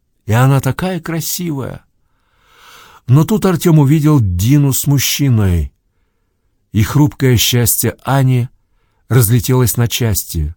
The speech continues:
разбилось вдребезги. Его обычно непроницаемое, самодовольное лицо, оно вдруг стало жалким, старым,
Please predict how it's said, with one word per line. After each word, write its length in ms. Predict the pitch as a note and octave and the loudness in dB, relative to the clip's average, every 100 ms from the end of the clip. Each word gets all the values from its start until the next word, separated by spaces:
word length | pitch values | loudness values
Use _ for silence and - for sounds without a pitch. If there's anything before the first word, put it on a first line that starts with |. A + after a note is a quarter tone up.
| _ | _
разбилось 580 | G2 A#2+ G2+ C#3+ C3 F2+ | 0 0 2 2 2 0
вдребезги. 880 | F2 F#2 C#3+ C3 G2 E2 E2+ D#2 C#2 - _ _ _ _ _ _ _ _ _ _ - | -2 0 2 2 0 -2 -2 -4 -4 -12 _ _ _ _ _ _ _ _ _ _ -2
Его 320 | A#2+ C#3+ E3 | 2 4 4
обычно 480 | C#3+ D3+ - C#3 C3+ | 4 2 2 2 4
непроницаемое, 1300 | C3 - C3+ C3 - - D3 C#3+ C#3 B2+ B2+ B2+ A#2 | 4 2 2 2 2 -2 0 0 0 0 2 2 0
самодовольное 800 | G2 B2 A2+ A2+ A2+ C3+ C3 A#2+ | 0 0 2 2 2 2 4 2
лицо, 920 | A2 G2+ - - - D3+ D3+ A2+ D#2 - _ _ _ _ _ _ _ _ _ _ _ _ _ _ _ _ _ _ | 2 0 -2 -4 -2 0 0 -2 -4 -10 _ _ _ _ _ _ _ _ _ _ _ _ _ _ _ _ _ _
оно 380 | - A#2 B2+ D3 | -2 2 4 4
вдруг 260 | B2+ B2+ A#2+ | 2 0 -2
стало 480 | - C#3 C3 B2+ A2+ | -4 -2 0 0 0
жалким, 920 | F2 F2 D3 D3 B2 - - F#2+ D#2 | -2 -2 0 0 -4 -8 -8 -4 -2
старым, 1080 | - - - - C3 C#3 A#2+ F#2 D#2+ C#2+ | -2 -6 -8 -6 -4 -2 -2 -2 -2 -4